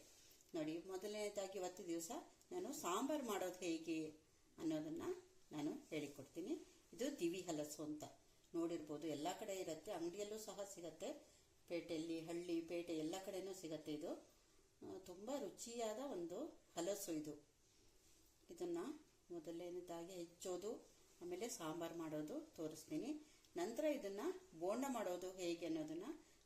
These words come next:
ನಾನು ನಿಮಗೆ ಹೇಳಿಕೊಡ್ತೀನಿ. ಬನ್ನಿ, ಸಾಂಬಾರು ಮಾಡೋದು ಹೇಗೆ ಅನ್ನೋದನ್ನು ನೋಡ್ಕೊಂಬರೋಣ. ನೋಡಿ, ಈ ದೀವಲಸಿನಕಾಯಿನ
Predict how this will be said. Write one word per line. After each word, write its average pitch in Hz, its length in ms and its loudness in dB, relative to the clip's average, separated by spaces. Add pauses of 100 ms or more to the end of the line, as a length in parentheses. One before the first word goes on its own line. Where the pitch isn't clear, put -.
ನಾನು 320 140 2
ನಿಮಗೆ 285 300 2 (140)
ಹೇಳಿಕೊಡ್ತೀನಿ. 151 720 -2 (720)
ಬನ್ನಿ, 147 240 0 (540)
ಸಾಂಬಾರು 175 380 2
ಮಾಡೋದು 156 300 2
ಹೇಗೆ 151 200 2
ಅನ್ನೋದನ್ನು 147 560 0
ನೋಡ್ಕೊಂಬರೋಣ. 151 540 0 (3000)
ನೋಡಿ, 185 320 0 (320)
ಈ 220 140 0
ದೀವಲಸಿನಕಾಯಿನ 165 840 2